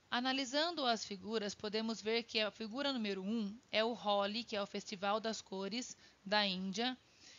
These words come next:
A figura número dois é, é uma figura do Kung Fu na China. E a terceira é o Halloween nos Estados Unidos. Portanto,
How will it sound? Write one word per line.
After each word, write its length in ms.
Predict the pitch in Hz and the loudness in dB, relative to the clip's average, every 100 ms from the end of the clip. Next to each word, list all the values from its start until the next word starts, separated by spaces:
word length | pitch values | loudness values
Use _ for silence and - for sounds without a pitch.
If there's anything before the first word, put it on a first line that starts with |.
| - - | -20 -8
A 100 | - | -4
figura 380 | - 269 240 311 | -2 -2 2 2
número 320 | 302 302 302 | 2 0 -2
dois 680 | 262 226 220 208 185 - - - | 2 2 2 2 -2 -4 -8 -8
é, 180 | - 208 - | -4 -4 -2
é 120 | 220 | 0
uma 280 | 214 214 214 | 2 0 -2
figura 360 | - 226 240 | -4 -4 -2
do 120 | 220 220 | -2 -4
Kung 300 | - 277 262 | -4 -4 -4
Fu 440 | - - 226 240 254 - | -8 -4 -2 -2 -4 -8
na 200 | 208 214 | -2 0
China. 560 | - - 202 208 269 - - - - - - - _ | 0 0 -2 0 0 -2 -20 -20 -20 -20 -20 -20 _
E 140 | 302 | 4
a 80 | 302 | 4
terceira 640 | 302 320 302 277 247 247 | 6 4 4 4 4 4
é 120 | 247 247 | 2 2
o 60 | |
Halloween 600 | 240 240 254 254 220 226 | 2 0 0 0 0 0
nos 140 | 226 233 | -2 -4
Estados 340 | - 226 220 | -2 0 2
Unidos. 580 | 247 220 190 185 170 - _ _ - _ | 0 -2 -4 -10 -12 -14 _ _ -20 _
Portanto, 760 | - 220 226 233 240 269 302 | 0 0 2 2 2 2 -2